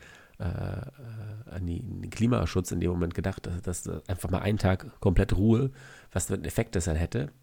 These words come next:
auch an, an Außenwirkung eigentlich,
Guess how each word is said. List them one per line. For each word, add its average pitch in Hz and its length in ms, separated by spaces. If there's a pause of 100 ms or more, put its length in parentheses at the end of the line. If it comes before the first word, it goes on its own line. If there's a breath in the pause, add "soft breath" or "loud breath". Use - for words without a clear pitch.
(140)
auch 87 260
an, 78 500 (1600)
an 92 140
Außenwirkung 123 640 (200)
eigentlich, 120 440